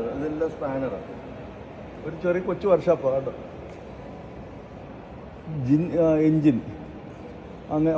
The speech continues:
ഹോണ്ട, ആ, ഹോണ്ട ബൈക്ക് കണ്ടോ, ഹോണ്ട, ഹോണ്ടയുടെ ബൈക്ക് കൊണ്ടുണ്ടാക്കിയ ഒരു മനോഹരമായ ഒരു ആർട്ടാണ്. അതിൻ്റെ താ-, അതിൻ്റെ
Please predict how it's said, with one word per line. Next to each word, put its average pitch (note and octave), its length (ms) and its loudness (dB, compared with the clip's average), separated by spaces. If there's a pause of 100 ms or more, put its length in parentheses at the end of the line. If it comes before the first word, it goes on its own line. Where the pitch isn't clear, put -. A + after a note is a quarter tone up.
ഹോണ്ട, D#3 220 10 (180)
ആ, - 20 8 (140)
ഹോണ്ട C#3+ 200 4 (120)
ബൈക്ക് A#2 200 0
കണ്ടോ, A2 180 -2 (100)
ഹോണ്ട, A2+ 200 -2 (680)
ഹോണ്ടയുടെ D3+ 440 6
ബൈക്ക് C3+ 200 0
കൊണ്ടുണ്ടാക്കിയ C3+ 500 0
ഒരു B2 160 -4
മനോഹരമായ B2 720 4
ഒരു A#2 160 4
ആർട്ടാണ്. B2+ 420 4 (640)
അതിൻ്റെ C#3 300 0
താ-, C#3 140 6 (120)
അതിൻ്റെ D3 200 2